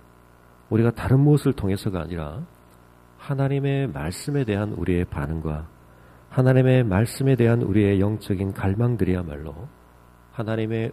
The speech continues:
은혜에 대한 진정한 우리의 형편을, 상황을 확인시켜주는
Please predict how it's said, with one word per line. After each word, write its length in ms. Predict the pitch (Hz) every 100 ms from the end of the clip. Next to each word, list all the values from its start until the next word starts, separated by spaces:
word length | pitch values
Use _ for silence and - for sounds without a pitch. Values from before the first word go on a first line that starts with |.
| 135
은혜에 440 | 139 117 98 90
대한 360 | 82 78 80 76 - - - -
진정한 760 | - 101 95 107 110 87 78 87 - - -
우리의 440 | 98 98 95 98 - -
형편을, 720 | - - 135 143 123 82 73
상황을 640 | - - 120 135 98 78 110
확인시켜주는 920 | - 139 139 135 - 87 80 76 113